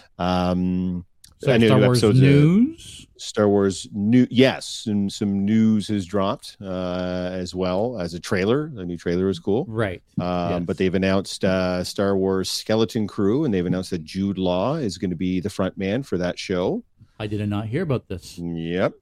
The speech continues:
Speaker 1: So they released the, they've got the logo official, and that's the official title of that show. And, and they're going for a very, um,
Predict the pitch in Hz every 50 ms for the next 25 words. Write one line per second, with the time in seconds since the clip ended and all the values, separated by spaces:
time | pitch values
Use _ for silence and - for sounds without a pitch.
0 | _ - - - - 92 90 90 87 87 90 87 87 87 85 85 92 85 87 90
1 | 90 90 - 82 82 92 90 87 87 85 90 87 - 82 64 71 73 85 85 95
2 | 101 110 104 110 110 107 107 107 98 - 113 104 - - 107 107 107 104 104 95
3 | 92 95 - - - 98 95 - - 113 104 - 104 92 - 107 101 98 101 -
4 | - 101 104 98 104 101 98 85 - - - 98 92 92 101 117 123 107 90 90
5 | 90 - 90 90 92 92 90 85 90 104 107 110 113 110 104 - - 107 101 98
6 | 98 90 92 101 101 101 101 101 98 95 92 95 92 90 90 90 90 87 85 85
7 | 85 82